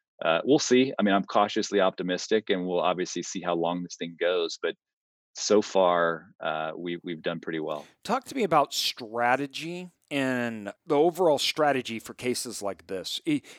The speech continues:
Speaker 2: does it make a difference in these type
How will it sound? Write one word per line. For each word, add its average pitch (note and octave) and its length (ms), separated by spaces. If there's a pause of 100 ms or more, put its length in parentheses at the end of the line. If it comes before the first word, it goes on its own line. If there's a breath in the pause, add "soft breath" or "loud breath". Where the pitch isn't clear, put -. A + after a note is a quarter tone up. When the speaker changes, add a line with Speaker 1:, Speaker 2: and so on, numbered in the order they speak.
(140 loud breath)
Speaker 2:
does D3+ 280
it D3+ 180
make D3 540 (100)
a D3+ 80 (240)
difference B2 720
in A#2 540
these C3+ 320
type - 420